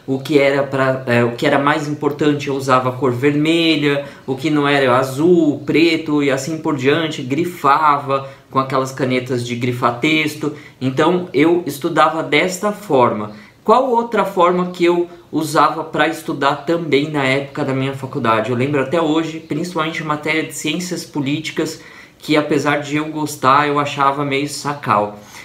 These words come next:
O que que eu fazia? Eu pegava a matéria, começava a andar, né? Eu geralmente ficava sozinho em casa, então eu começava a andar pela sala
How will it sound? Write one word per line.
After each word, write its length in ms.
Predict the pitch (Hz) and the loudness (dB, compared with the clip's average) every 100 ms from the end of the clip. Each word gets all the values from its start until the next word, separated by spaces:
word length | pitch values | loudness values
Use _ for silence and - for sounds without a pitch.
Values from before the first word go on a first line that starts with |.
| - | -20
O 20 | - | -10
que 120 | 180 | -2
que 100 | 202 | 0
eu 40 | |
fazia? 560 | 185 175 135 131 104 - - - - | 2 0 0 -4 -4 -6 -16 -10 -2
Eu 120 | 131 | 0
pegava 460 | - 147 151 151 | 0 2 0 0
a 40 | 185 | 0
matéria, 680 | 165 147 - 113 120 135 131 - - | 0 -2 -2 0 0 -2 -6 -16 -10
começava 560 | - 156 165 180 - 180 | -4 -2 0 0 2 2
a 40 | |
andar, 800 | 180 190 196 139 127 127 156 - - _ _ | 2 2 0 2 4 2 0 -10 -20 _ _
né? 320 | 98 120 139 95 | -4 -2 -2 -2
Eu 140 | 107 | -2
geralmente 420 | 110 117 117 117 | 0 0 -2 -4
ficava 240 | - 113 117 | -2 -2 0
sozinho 540 | 127 120 113 113 151 | 2 2 2 -2 -2
em 100 | 120 | -2
casa, 420 | 120 113 131 147 - - | 0 0 0 -6 -14 -12
então 120 | - | -4
eu 100 | 175 | -2
começava 460 | 180 180 180 185 180 | 0 0 2 2 2
a 40 | |
andar 460 | 226 185 139 156 190 | 0 2 4 4 2
pela 220 | 180 143 | -2 -2
sala 580 | 143 - 117 127 160 - | -2 0 2 4 2 -6